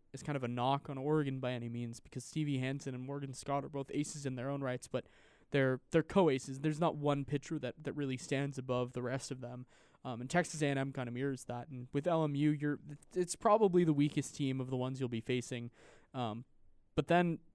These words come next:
finishing the season, the series out with San Diego State, like, that's on their home turf. They're gonna wanna win that game. Uh, and that was a really fun game the last time these two teams played last season.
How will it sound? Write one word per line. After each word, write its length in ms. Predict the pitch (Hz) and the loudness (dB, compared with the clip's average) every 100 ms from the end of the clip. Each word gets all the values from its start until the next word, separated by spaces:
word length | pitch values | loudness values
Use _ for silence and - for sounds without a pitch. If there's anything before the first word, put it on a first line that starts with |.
| - | -18
finishing 460 | - 170 208 240 | 2 4 4 2
the 60 | 190 | 0
season, 360 | - 180 180 - | 0 -2 -2 -2
the 140 | 151 | -6
series 320 | - 185 175 | -2 0 2
out 140 | 151 170 | 2 2
with 100 | 147 | 0
San 160 | 143 | 0
Diego 200 | 147 139 | 0 0
State, 280 | 131 135 160 | 0 0 0
like, 140 | 127 120 - | -2 -8 -6
that's 240 | 127 - | -6 -2
on 140 | 185 185 | 0 2
their 140 | 180 | 2
home 260 | 170 156 147 | 2 0 0
turf. 260 | 160 160 | 0 0
They're 120 | 139 | -2
gonna 180 | 151 151 | -2 -2
wanna 180 | 139 139 | -2 -2
win 160 | 135 143 | -2 -2
that 180 | 131 | -4
game. 260 | - 120 113 - - _ _ | -4 -6 -6 -16 -20 _ _
Uh, 220 | - 113 107 | -6 -6 -6
and 100 | 120 | -6
that 140 | 120 127 | -6 -4
was 260 | 120 - 147 | -4 -6 -6
a 80 | |
really 260 | 143 160 135 | -2 0 0
fun 240 | 131 135 | 0 -2
game 160 | 127 123 | -2 -4
the 80 | 123 | -4
last 260 | 127 - | -6 -6
time 140 | 131 127 | -8 -8
these 160 | 123 | -8
two 100 | - | -12
teams 240 | 131 123 123 | -8 -8 -4
played 240 | 131 120 | -4 -4
last 240 | 117 120 - | -4 -8 -4
season. 420 | 135 123 120 | -4 -4 -10